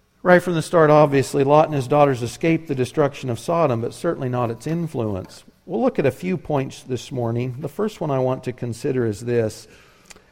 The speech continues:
After this great deliverance, there was great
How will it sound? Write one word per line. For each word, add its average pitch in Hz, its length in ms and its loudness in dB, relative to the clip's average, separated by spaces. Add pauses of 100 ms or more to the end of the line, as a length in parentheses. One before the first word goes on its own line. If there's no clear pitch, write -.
(160)
After 196 320 -4
this 143 220 -4
great 165 600 -4
deliverance, 160 960 -4 (540)
there 135 180 0
was 120 200 -2
great 123 720 0